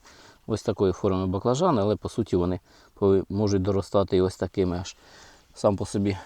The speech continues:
циліндричний, тоненький, але на смак дуже і дуже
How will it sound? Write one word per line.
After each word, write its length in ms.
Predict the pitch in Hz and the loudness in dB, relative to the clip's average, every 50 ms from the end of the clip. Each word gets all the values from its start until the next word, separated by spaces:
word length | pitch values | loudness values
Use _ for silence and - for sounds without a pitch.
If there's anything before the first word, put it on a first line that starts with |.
| - - | -18 -14
циліндричний, 640 | - - 107 117 123 135 170 185 - - - 107 | -8 -4 -2 0 0 2 2 2 2 0 -2 -4
тоненький, 520 | - - 101 117 135 143 151 139 - 127 113 - - - - - - - - - - - | -2 -2 -2 0 0 0 0 0 -2 -4 -6 -6 -12 -20 -20 -20 -20 -20 -20 -20 -20 -8
але 260 | - - 110 120 127 - - - | -2 0 2 2 2 0 -4 -6
на 120 | 98 95 | -4 -4
смак 280 | - - 117 113 113 107 | -2 0 2 2 2 2
дуже 260 | 101 117 110 107 107 | 2 2 4 4 4
і 40 | 101 | 2
дуже 280 | 98 107 110 107 104 | 2 2 2 2 2